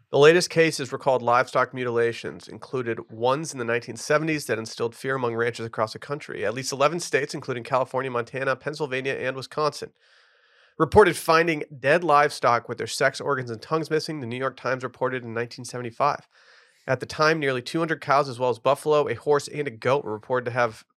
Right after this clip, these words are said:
been found with parts of their carcasses removed. The unexplained discoveries inspired a groundswell of theories, with some blaming the killings on satanic cultists who were said to use the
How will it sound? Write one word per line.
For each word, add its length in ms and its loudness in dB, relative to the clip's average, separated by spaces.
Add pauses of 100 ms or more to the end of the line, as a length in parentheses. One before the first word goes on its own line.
(200)
been 140 -6
found 400 4
with 140 -8
parts 240 2
of 40 -18
their 100 0
carcasses 480 -2
removed. 420 4 (440)
The 120 -8
unexplained 440 2
discoveries 520 2
inspired 440 2
a 20 -2
groundswell 580 4
of 100 2
theories, 360 2
with 100 -6
some 240 0
blaming 300 -2
the 80 -6
killings 320 0
on 100 0
satanic 560 -4
cultists 560 -2 (320)
who 60 -4
were 60 0
said 380 2
to 120 -8
use 260 -8
the 120 -12